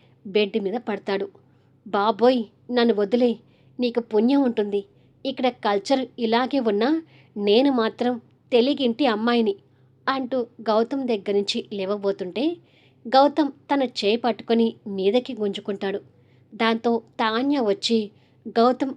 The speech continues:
గుండెల మీద వాలిపోతుంది. అంత దగ్గరగా గౌతమ్ని చూస్తూ ఫ్లాట్ అయిపోతుంది పిల్ల. "ఓయ్" అంటూ తన మొహాన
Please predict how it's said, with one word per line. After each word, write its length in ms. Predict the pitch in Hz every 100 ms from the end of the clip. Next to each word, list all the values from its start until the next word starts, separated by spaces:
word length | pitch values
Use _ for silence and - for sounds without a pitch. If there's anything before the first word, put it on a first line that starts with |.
| -
గుండెల 380 | 185 220 220 220
మీద 180 | 185 226
వాలిపోతుంది. 800 | 226 190 190 208 208 202 190 190 - _ _ _ _ _ _ -
అంత 240 | 240 262 269
దగ్గరగా 560 | 226 208 254 269 269 262 233 -
గౌతమ్ని 540 | 202 208 220 269 269
చూస్తూ 360 | 254 196 196 233 226 196 _ _ _
ఫ్లాట్ 360 | 226 202 226 277
అయిపోతుంది 560 | 254 196 190 185 208 254
పిల్ల. 280 | - 190 190 - _ _ _ _ _ _ -
"ఓయ్" 280 | 226 254 262 226 _ _ _ -
అంటూ 320 | 240 226 233 226 - _
తన 220 | 262 254
మొహాన 400 | 226 190 202 226